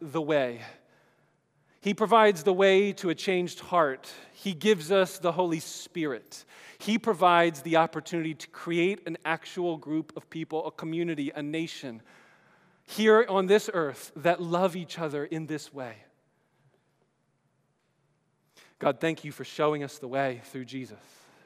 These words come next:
I pray that as we hear the story of Jesus week in and week out,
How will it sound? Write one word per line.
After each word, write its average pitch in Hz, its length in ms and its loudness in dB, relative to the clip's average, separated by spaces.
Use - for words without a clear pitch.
I 165 60 -4
pray 165 200 0
that 147 120 -2
as 139 120 -6
we 143 100 -6
hear 160 260 -2
the 139 100 -6
story 147 420 -4
of 123 100 -8
Jesus 131 400 -12
week 165 260 -8
in 135 220 -4
and 139 220 -12
week 147 240 -10
out, 120 340 -10